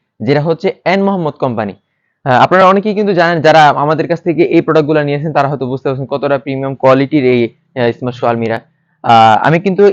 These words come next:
আজকে এই দুইটা কালার আপনি রিভিউ করে দেখাবো এবং, আহ, দেখতে পাচ্ছেন তাদের প্লাস্টিকগুলো কিরকম, সবগুলো কিন্তু আজকে এই ভিডিওতে A to Z বলার চেষ্টা করবো ইনশাল্লাহ। সবাই আমার পাশে থাকবেন ইনশাল্লাহ। তো ভিউয়ার্স, আমি যদি ফার্স্ট একটু দেখি,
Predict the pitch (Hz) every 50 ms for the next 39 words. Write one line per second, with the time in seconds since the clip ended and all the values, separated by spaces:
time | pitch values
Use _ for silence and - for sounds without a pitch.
0 | 190 - 165 165 - - - - - 185 196 156 175 170 196 190 - - 156 156
1 | 160 151 156 147 156 143 127 135 131 135 143 139 156 147 139 135 135 131 151 147
2 | 139 165 185 185 160 139 143 151 147 135 - _ _ _ _ _ - 135 127 135
3 | 127 - 147 147 156 160 147 131 151 151 156 - - 156 147 147 - 175 160 175
4 | 175 170 - 175 175 170 165 175 185 185 180 - - 180 165 170 196 202 190 196
5 | 196 180 170 160 - - - 170 - - 170 190 170 165 180 185 196 - 202 -
6 | - 160 151 180 160 165 143 139 151 151 139 - 156 - - 160 151 160 151 160
7 | 151 - 175 175 180 185 - - 151 151 143 156 165 147 143 147 170 202 - _
8 | _ _ _ - 143 123 135 - 143 139 143 139 135 139 - 160 160 165 190 -
9 | - _ _ _ _ _ _ _ _ _ 190 196 185 196 226 233 226 - - -
10 | 165 175 190 185 208 196 220 202 175 - 165 165 139 - 202 180 - 202 170 185
11 | 185 - - 175 180